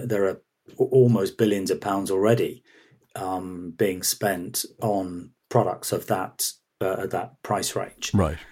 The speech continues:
Speaker 1: So it, it, it isn't, uh, however, just in the last week, funnily enough, we've made a processing breakthrough in terms of being able to now,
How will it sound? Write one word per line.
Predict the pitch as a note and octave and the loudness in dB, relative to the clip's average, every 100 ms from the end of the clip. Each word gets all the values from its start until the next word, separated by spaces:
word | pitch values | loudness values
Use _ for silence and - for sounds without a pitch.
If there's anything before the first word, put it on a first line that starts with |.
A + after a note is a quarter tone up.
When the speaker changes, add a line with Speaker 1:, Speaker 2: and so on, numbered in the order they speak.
| _ | _
Speaker 1:
So | - - A#2+ A2+ - _ - _ - | 0 6 6 6 -2 _ -20 _ 0
it, | C3 B2+ | 2 6
it, | B2+ B2+ | 4 6
it | B2+ | 4
isn't, | D#3 C#3 B2+ B2 - _ _ - D3 - B2+ - - | 4 4 4 2 -2 _ _ -8 -6 -6 -8 -12 -10
uh, | C3 - _ - | -10 -10 _ -2
however, | A#2+ A#2 D3+ A2 G2+ B2 - - _ _ - D3+ | 4 6 6 4 -4 -6 -16 -20 _ _ -12 -4
just | B2 C#3+ - B2 | 4 4 4 2
in | A2 | 4
the | |
last | A2+ A2 - | 4 4 2
week, | C3 B2+ B2 | 2 2 0
funnily | - F#2 F2 | -12 -10 -6
enough, | F#2 - - _ _ _ _ _ _ _ - | -6 -6 -12 _ _ _ _ _ _ _ -2
we've | B2 A#2+ A2+ | 6 6 6
made | A#2 G#2 | 4 2
a | |
processing | - B2+ A#2+ A2 - G#2 F#2+ | 4 4 4 0 -2 -4 0
breakthrough | B2 C3+ - - E2+ F#2 - - - - _ - | 2 2 0 -8 -6 -6 -10 -18 -20 -20 _ -6
in | G#2+ G2 | -4 -4
terms | - G#2+ G2 F#2+ G#2+ | -2 0 0 0 -2
of | - | 0
being | G#2 G2+ | 0 2
able | G#2+ G#2+ G2 | 4 4 0
to | - - F#2+ F#2 B2 A2 | -4 -2 -2 -2 -4 0
now, | G#2+ A2 F#2+ F2 F2 | 2 2 2 -2 -8